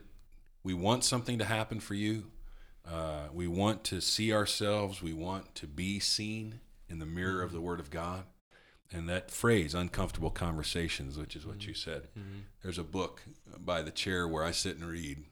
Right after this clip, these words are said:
Speaker 2: Mm-hmm.
Speaker 1: and it is entitled Uncomfortable Conversations with a Black Man
Speaker 2: Yeah.
Speaker 1: by Emmanuel Acho.
Speaker 2: Mm-hmm.
Speaker 1: And I reference that book, and I'll open it up, and I'll read a chapter. And then I'll, a few days later, I'll read another one. And, uh, my son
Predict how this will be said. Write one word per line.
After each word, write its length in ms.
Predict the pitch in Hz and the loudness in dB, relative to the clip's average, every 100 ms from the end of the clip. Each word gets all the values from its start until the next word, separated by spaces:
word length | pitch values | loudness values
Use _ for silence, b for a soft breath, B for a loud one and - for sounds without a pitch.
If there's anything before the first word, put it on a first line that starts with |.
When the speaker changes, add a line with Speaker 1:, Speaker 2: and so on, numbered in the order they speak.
| - | -12
Speaker 2:
Mm-hmm. 140 | 101 | -6
Speaker 1:
and 120 | 80 78 | -4 -4
it 140 | 76 | -4
is 200 | 78 - | -4 -4
entitled 560 | 80 160 - 90 76 73 | -4 -4 0 0 0 -4
Uncomfortable 640 | 85 90 - 90 - 76 78 | -4 -6 -4 -6 -6 -8 -8
Conversations 800 | - 80 76 71 82 78 - 71 | -6 -6 -4 -2 -2 -2 -4 -6
with 80 | 71 | -8
a 20 | 65 | -6
Black 340 | 71 67 - | -6 -6 -8
Man 220 | 104 - - _ | -16 -18 -20 _
Speaker 2:
Yeah. 180 | - 53 - - - 71 | -12 -12 -14 -18 -16 -12
Speaker 1:
by 60 | 67 | -8
Emmanuel 420 | 67 73 76 71 | -6 -4 -4 -4
Acho. 400 | 67 67 - - - - | -4 -4 -6 -10 -14 -14
Speaker 2:
Mm-hmm. 360 | 107 101 104 82 | -12 -10 -10 -8
Speaker 1:
And 100 | 82 | -4
I 160 | 98 | -2
reference 540 | 95 90 90 - 80 - | 0 0 -2 -6 -8 -6
that 240 | 76 - | -6 -6
book, 260 | 71 62 - | -10 -10 -10
and 100 | 73 | -6
I'll 220 | 80 80 | -4 -4
open 240 | 78 - | -4 -6
it 140 | 76 71 | -6 -6
up, 240 | 65 - | -8 -8
and 80 | 69 | -8
I'll 100 | 69 | -6
read 220 | - 69 | -6 -8
a 40 | 131 | -6
chapter. 440 | - 131 - - | -8 -10 -14 -20
And 120 | - 73 | -16 -12
then 80 | |
I'll, 180 | 71 69 B B B _ - | -12 -12 B B B _ -18
a 40 | |
few 180 | - 82 | -8 -4
days 260 | 78 76 73 | -2 -4 -4
later, 320 | 73 67 64 | -4 -4 -4
I'll 80 | 69 | -4
read 220 | 147 139 | -4 -6
another 320 | 135 135 131 | -6 -8 -10
one. 200 | 127 - - | -12 -18 -18
And, 120 | - - b b b _ - | -20 -20 b b b _ -16
uh, 160 | 76 - | -16 -12
my 180 | 90 98 | -4 -2
son 580 | 107 - 117 80 82 | -2 0 0 -2 -6